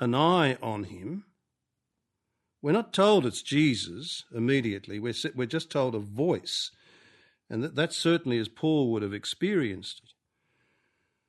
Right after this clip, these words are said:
But the voice knows Paul.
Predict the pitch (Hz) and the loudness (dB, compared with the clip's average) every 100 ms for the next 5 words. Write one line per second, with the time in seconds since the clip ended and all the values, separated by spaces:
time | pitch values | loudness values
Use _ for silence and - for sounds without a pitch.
0 | _ _ _ _ _ _ _ _ 131 - | _ _ _ _ _ _ _ _ -4 -2
1 | 120 147 202 214 - 143 160 175 160 135 | 0 4 6 4 2 4 6 8 6 4
2 | - - - 214 143 87 - | -2 -6 4 6 6 2 -10